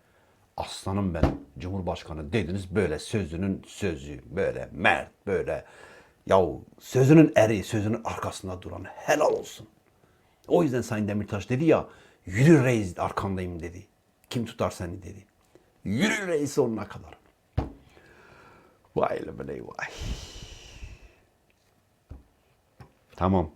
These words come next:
devam edelim. Dur, daha video var, daha dur. Daha durun. Sıradaki videoya geçeceğiz.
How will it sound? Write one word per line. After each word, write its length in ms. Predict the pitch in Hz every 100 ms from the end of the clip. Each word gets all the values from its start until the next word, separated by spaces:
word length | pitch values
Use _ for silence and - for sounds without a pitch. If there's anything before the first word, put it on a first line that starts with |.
| -
devam 240 | 101 107
edelim. 360 | 92 85 71 78
Dur, 260 | 95 104 76
daha 240 | 78 80
video 280 | 82 80 92
var, 200 | 95 67
daha 200 | 76 76
dur. 260 | 87 76 - _ _ _
Daha 220 | 62 71
durun. 220 | 95 78 - _ _ _ - - _ _ _ _ _ _ _ _ - - - -
Sıradaki 1160 | - 92 87 101 - - 82 80 78 76 - 78
videoya 260 | 76 73
geçeceğiz. 640 | 69 71 87 104 117 -